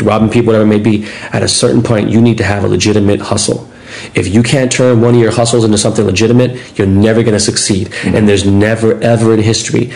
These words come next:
Speaker 1: has there ever been one good story of one single person, meaning whether it be Pablo Escobar or anybody else, it never ends well for a drug dealer.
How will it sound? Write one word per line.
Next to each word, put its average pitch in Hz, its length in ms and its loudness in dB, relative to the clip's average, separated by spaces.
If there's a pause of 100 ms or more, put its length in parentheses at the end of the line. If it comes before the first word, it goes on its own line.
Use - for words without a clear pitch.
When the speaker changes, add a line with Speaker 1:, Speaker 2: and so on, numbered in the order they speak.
(120)
Speaker 1:
has 101 200 -2
there - 160 0
ever 113 160 0
been 98 400 0
one 117 240 4
good 117 180 2
story 110 480 0 (220)
of 101 180 0
one 147 220 2
single 147 320 2
person, 117 400 0
meaning 98 280 0 (200)
whether 113 180 2
it 110 60 2
be 107 60 -2
Pablo 127 260 2
Escobar 123 260 0
or 110 40 2
anybody 110 220 2
else, - 200 -4 (160)
it 110 140 2
never 120 420 2
ends 117 240 0
well 110 160 2
for 107 120 -2
a 98 40 0
drug 101 220 0
dealer. 107 220 -2